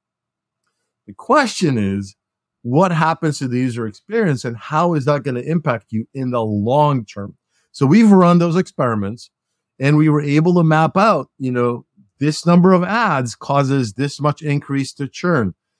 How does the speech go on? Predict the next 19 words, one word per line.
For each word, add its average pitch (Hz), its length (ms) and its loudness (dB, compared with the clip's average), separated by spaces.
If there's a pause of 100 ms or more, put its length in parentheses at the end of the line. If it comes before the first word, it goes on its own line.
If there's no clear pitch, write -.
(180)
This 135 180 -2
number 151 260 2
of 147 60 2
ads 165 380 2
causes 127 520 -4 (140)
this 147 300 -2
much 151 240 -2
increase 151 560 -2 (340)
to 143 140 -4
the 123 240 -6
time 175 460 0
that 135 140 0
users 127 400 -4
take 151 380 -4
to 123 220 -6
find 127 300 -2
a 120 40 -8
successful 107 560 -12
result. 123 400 -2